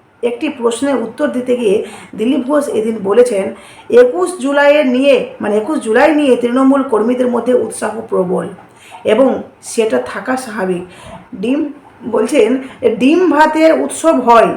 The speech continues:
তবে আমি দেখেছি এবার আমাদের পার্টির লোকদেরও খুব উৎসাহ ছিল। তাদের মধ্যে উৎসাহ বেশি ছিল যারা ওখানে ডিম ভাত খেয়ে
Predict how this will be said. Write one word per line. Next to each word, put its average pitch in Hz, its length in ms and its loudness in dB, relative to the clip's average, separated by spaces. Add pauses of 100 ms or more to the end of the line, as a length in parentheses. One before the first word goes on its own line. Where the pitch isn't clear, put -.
(120)
তবে 214 220 2
আমি 226 240 2
দেখেছি 208 640 -2 (400)
এবার 240 260 4
আমাদের 214 420 -2
পার্টির 214 420 0
লোকদেরও 208 580 -2 (320)
খুব 294 240 -2
উৎসাহ 208 440 -6
ছিল। 185 320 -10 (800)
তাদের 220 280 2
মধ্যে 269 300 0
উৎসাহ 269 440 -4
বেশি 254 500 -6 (400)
ছিল 294 420 2
যারা 247 480 2 (380)
ওখানে 294 420 2
ডিম 285 340 -2
ভাত 294 280 -2
খেয়ে 240 400 0